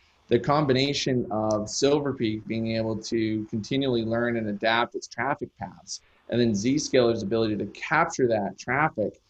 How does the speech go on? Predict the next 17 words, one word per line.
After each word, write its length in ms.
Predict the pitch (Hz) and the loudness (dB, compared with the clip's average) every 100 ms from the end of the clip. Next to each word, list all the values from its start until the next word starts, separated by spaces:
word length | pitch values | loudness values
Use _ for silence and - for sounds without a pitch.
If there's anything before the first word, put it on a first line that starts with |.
| _ _ 117 | _ _ -2
and 180 | 120 | 0
perform 640 | 113 107 147 139 131 127 - | 0 -2 0 2 2 0 -6
all 380 | 135 160 170 165 | -6 0 0 2
of 140 | 151 135 | 2 4
your 140 | 127 | 4
security 520 | - 104 139 131 127 | 2 -4 4 4 4
controls 640 | - 113 101 113 113 110 107 | -2 -6 -4 -2 0 0 0
like 240 | 101 98 | -2 -4
firewall 1040 | - 120 117 117 117 117 117 117 117 113 101 | -4 2 4 4 4 6 6 8 8 6 2
and 140 | 98 | -2
I 240 | 110 120 117 - | 0 0 0 -4
P 200 | 117 117 | 2 4
S 480 | 113 113 117 - | 6 4 2 -2
and 200 | 107 98 - _ _ | -2 -2 -6 _ _
threat 260 | - 123 - | 0 0 2
protection 880 | 123 - 120 - - 113 117 117 107 | -6 -2 -4 -4 -4 -2 0 0 0
and 220 | 98 | 0